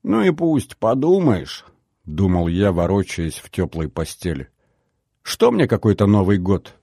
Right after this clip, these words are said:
Я жизнь проживаю заново! Сяду сегодня в скорой Одесса-Москва с романтическим названием "Белая акация".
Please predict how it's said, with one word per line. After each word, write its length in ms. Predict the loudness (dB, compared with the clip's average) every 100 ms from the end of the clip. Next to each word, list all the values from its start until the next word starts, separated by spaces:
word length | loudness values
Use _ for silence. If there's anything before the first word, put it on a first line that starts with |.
| _ _
Я 240 | -4 2 2
жизнь 580 | 4 4 4 6 4 4
проживаю 720 | 2 4 4 4 4 4 4
заново! 680 | 4 2 4 2 -2 -6 _ _ _ _ _ _
Сяду 460 | -8 -2 0 2
сегодня 540 | 0 0 2 2 2 0
в 80 | -2
скорой 440 | -4 0 2 0
Одесса-Москва 1400 | 0 -2 0 -2 -2 -2 -2 -2 -6 -6 -2 0 0 -2 _ _ _ _
с 120 | -6
романтическим 760 | 2 4 4 0 -4 -6 0 2
названием 640 | 2 0 0 2 2 2
"Белая 400 | 2 0 2 0
акация". 680 | -2 -4 -6 -6 -8 -8